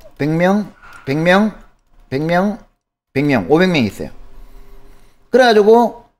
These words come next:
이 다섯 명 중에서 세 명만 공격을 해도, 어, 이 성을 함락할 수 있어요. 자, 그런데 여기 배신자가 한 명 있어요. 배신자. 나쁜 놈. 어. 그러면은 이 배신자가,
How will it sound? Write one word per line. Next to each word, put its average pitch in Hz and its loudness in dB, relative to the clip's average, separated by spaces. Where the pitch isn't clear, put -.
이 226 2
다섯 254 0
명 190 0
중에서 180 -2
세 269 -4
명만 247 0
공격을 175 2
해도, 139 0
어, 113 -4
이 170 -2
성을 175 -4
함락할 151 -4
수 127 -14
있어요. 95 -16
자, 135 -4
그런데 220 0
여기 131 -4
배신자가 208 0
한 117 -4
명 104 -4
있어요. - -14
배신자. 113 -8
나쁜 110 -8
놈. 82 -10
어. 101 -16
그러면은 226 2
이 247 -2
배신자가, 170 0